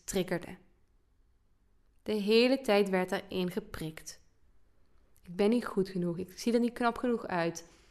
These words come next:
Mijn, ik heb niet genoeg likes, ik heb niet genoeg volgers. Jezus, Mina, is dat werkelijk belangrijk? Dat is echt hetzelfde als dat kinderen tegenwoordig gepest worden, of ja, tegenwoordig is het wel langer zo,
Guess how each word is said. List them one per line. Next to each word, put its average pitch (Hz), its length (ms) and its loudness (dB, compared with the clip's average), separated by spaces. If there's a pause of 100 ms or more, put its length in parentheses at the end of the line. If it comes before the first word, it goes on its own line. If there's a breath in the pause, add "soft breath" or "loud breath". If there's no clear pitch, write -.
(300 soft breath)
Mijn, 214 420 2 (300 loud breath)
ik 196 140 -4
heb 214 120 4
niet 233 180 2
genoeg 233 280 2
likes, 185 640 4
ik - 140 -8
heb 226 120 -4
niet 226 200 -2
genoeg 226 280 -2
volgers. 180 840 -2 (360 soft breath)
Jezus, 349 560 2 (220)
Mina, 320 440 2
is 208 140 -10
dat 214 180 -6
werkelijk 226 480 0
belangrijk? 220 600 0
Dat 202 100 0
is - 140 -8
echt 240 200 0
hetzelfde 233 640 0
als - 140 -4
dat - 180 -4
kinderen 262 380 0
tegenwoordig 196 680 0 (320 loud breath)
gepest 277 540 2
worden, 226 300 2
of - 100 -8
ja, 175 100 -4
tegenwoordig 180 440 0
is 175 60 -2
het - 100 -10
wel 175 80 0
langer 196 260 2
zo, 190 300 2